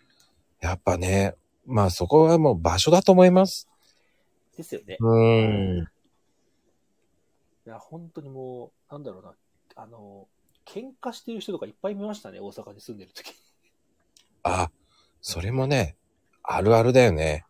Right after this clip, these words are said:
Speaker 2: うん。なんであんなに喧嘩するのかなっていうぐらい喧嘩しますよね。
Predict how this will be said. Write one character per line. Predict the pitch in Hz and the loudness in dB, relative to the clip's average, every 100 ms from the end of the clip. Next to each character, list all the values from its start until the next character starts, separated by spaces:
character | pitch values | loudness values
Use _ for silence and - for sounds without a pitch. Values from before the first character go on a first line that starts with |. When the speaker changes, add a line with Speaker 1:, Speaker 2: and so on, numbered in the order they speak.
| _ _ _ _ _ | _ _ _ _ _
Speaker 2:
う | 113 | -20
ん。 | 107 110 _ _ _ _ 139 | -20 _ _ _ _ _ -14
な | 180 | -14
ん | 262 | -8
で | 202 | -8
あ | |
ん | 147 | -8
な | 143 | -12
に | 135 | -14
喧 | 151 143 | -14 -8
嘩 | 160 | -8
す | - | -6
る | 185 | -6
の | 170 | -6
か | - 127 | -8 -10
な | 147 | -10
っ | - _ | -12 _
て | 117 | -14
い | 107 | -14
う | |
ぐ | 120 | -14
ら | 104 | -16
い | |
喧 | - 107 | -18 -20
嘩 | 104 | -18
し | 117 | -18
ま | 107 | -20
す | 92 | -20
よ | |
ね。 | - | -20